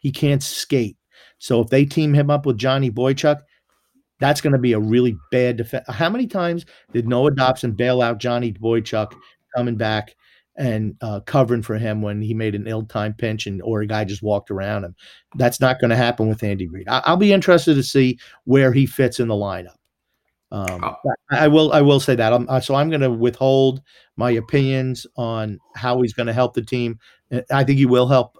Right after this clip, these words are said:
Speaker 1: in the, uh, penalty kill right off the bat, but, uh,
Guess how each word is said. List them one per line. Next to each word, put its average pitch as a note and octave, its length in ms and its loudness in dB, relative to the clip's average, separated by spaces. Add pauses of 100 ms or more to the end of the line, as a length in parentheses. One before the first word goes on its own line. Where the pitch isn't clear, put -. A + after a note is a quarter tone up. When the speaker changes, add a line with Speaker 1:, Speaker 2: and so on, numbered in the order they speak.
Speaker 1:
in A#2+ 200 -4
the, A2+ 360 -4
uh, G#2 100 -6
penalty D#3 380 0
kill C3+ 400 -2 (300)
right A#2 180 2
off A#2 140 0
the G#2 60 -8
bat, A2 300 -2 (340)
but, A2+ 200 0 (100)
uh, A#2 300 -4